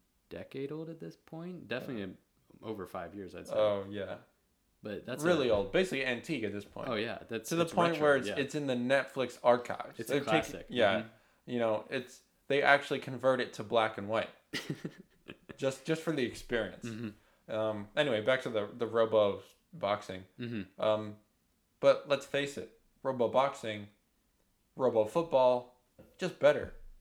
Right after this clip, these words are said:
Speaker 2: right?
Speaker 1: Yeah. Well, robots can't hurt each other. They can only, like, you know, dismantle and, like, mess each other up. But there's no, like,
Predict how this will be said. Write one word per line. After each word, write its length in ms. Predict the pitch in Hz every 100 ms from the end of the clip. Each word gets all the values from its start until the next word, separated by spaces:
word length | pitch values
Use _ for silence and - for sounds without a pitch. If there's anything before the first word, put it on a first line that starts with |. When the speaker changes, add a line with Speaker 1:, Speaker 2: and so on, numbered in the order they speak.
| -
Speaker 2:
right? 240 | 123 120 101
Speaker 1:
Yeah. 60 | - _
Well, 120 | 131
robots 440 | 139 170 180 147 -
can't 340 | - 147 113 - _
hurt 260 | - 160 110
each 180 | -
other. 280 | 95 - - _ _ _ _ _ _ _ _ 131
They 100 | 127
can 140 | 127
only, 200 | 120 110
like, 180 | 95 87 -
you 80 |
know, 120 | 92 - _ _ - 87 85 _
dismantle 460 | 101 - 101 90 95
and, 100 | 92
like, 220 | 90 90 _ _ _ - -
mess 380 | 101 104 98 95
each 120 | 98
other 180 | - 101
up. 160 | -
But 100 | 120
there's 160 | 120 120
no, 80 | 135
like, 160 | 95